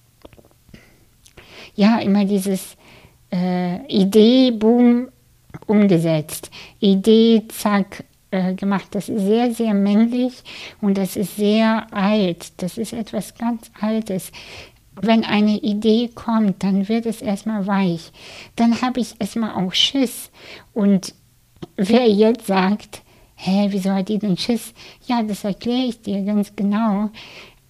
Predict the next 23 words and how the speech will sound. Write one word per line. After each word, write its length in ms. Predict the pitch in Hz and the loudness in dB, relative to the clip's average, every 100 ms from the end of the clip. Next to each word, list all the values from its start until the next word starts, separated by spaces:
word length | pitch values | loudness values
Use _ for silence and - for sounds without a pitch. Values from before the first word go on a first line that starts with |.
| - | -10
Weil 340 | 196 202 214 - | -2 0 0 0
auch 340 | - 233 254 - | 0 2 2 -2
für 220 | - 233 | -6 0
mich 520 | 220 247 220 - - _ _ _ | 2 2 0 -4 -18 _ _ _
immer 440 | - 233 254 247 240 | -2 0 2 0 0
und 160 | 208 202 | -4 -2
immer 340 | 208 202 190 | -2 0 0
wieder, 460 | 202 202 185 190 202 | -2 -2 -2 -4 -4
und 280 | 190 202 - - - - | -4 -4 -8 -20 -20 -10
das 180 | 214 175 | -8 -6
ist 180 | 233 - | -8 -4
bei 180 | 202 | -4
uns 320 | 214 190 185 - | -2 -2 -2 -4
allen 440 | 196 233 254 220 | -2 0 2 0
so, 340 | 180 180 196 214 - - - | 0 -2 -4 -6 -12 -20 -12
ganz 280 | - 208 196 | -2 -2 -2
egal, 480 | 202 - 220 233 226 | -6 -4 0 2 2
wie 180 | 185 185 | 0 2
visionär 800 | 196 190 180 180 190 226 247 226 | 2 2 2 2 2 2 0 0
und 200 | 175 185 | 0 -2
groß 420 | - 220 220 - | -4 -4 -4 -6
du 140 | - | -8
denkst, 560 | 190 196 196 190 - - | -6 -2 -2 -2 -6 -20